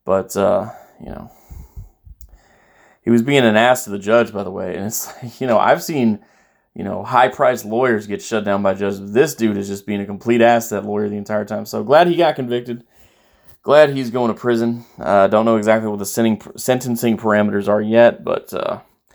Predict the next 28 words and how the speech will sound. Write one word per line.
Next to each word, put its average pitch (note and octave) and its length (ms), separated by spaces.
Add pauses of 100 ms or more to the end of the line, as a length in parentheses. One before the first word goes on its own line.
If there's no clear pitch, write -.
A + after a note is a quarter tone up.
(520)
you - 80
know, G2+ 100
when G#2+ 160
you A#2 80
do D3+ 180
things D#3+ 240
like B2 220
that, G#2+ 320
you G#2 80
get G#2 160
put G#2+ 140
away G2 200
in F#2+ 120
jail. F#2+ 280
Not, G#2 360
uh, G2 240 (680)
not A2 240
for A2+ 120
calling A#2 340
out G#2 160
crisis A2 440
actors G#2 340
for G2+ 80
being G2+ 180
crisis G2+ 380
actors, - 360
you - 60
know. - 180